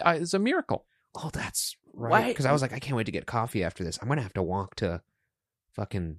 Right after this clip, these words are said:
Speaker 1: Yeah.
Speaker 2: some store near here."
Speaker 1: Yeah.
Speaker 3: Can
Speaker 2: There's
Speaker 3: you
Speaker 2: a
Speaker 3: just
Speaker 2: Starbucks
Speaker 3: explain
Speaker 2: near
Speaker 3: to me how you would leave Lazy Acres, put everything back, not even wanna support their business, and
Speaker 1: Yeah.
Speaker 3: then go back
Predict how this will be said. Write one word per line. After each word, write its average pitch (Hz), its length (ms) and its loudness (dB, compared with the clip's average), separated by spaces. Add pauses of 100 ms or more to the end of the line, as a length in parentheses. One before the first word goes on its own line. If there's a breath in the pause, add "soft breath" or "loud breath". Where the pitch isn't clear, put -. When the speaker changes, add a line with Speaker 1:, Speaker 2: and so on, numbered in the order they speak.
Speaker 1:
Yeah. 92 260 -6
Speaker 2:
some 101 220 -2
store 113 380 2
near 117 240 2
here." 151 400 0
Speaker 1:
Yeah. 107 240 -6 (240)
Speaker 3:
Can 156 80 2
Speaker 2:
There's 226 80 6
Speaker 3:
you - 20 8
Speaker 2:
a 156 40 8
Speaker 3:
just - 100 0
Speaker 2:
Starbucks 76 260 0
Speaker 3:
explain 117 360 2
Speaker 2:
near - 40 2
Speaker 3:
to 123 60 2
me 107 420 6
how 104 280 6
you 101 680 2 (180)
would 107 220 4
leave 113 440 4
Lazy 104 380 6
Acres, 85 640 2 (160)
put - 140 -6
everything 127 460 6
back, 104 560 8 (680)
not 110 220 10
even 135 300 8
wanna 113 160 10
support 104 260 4
their 98 120 6
business, 85 500 2
and 113 100 4
Speaker 1:
Yeah. 113 60 6
Speaker 3:
then 110 80 2
go 120 160 10
back 123 580 6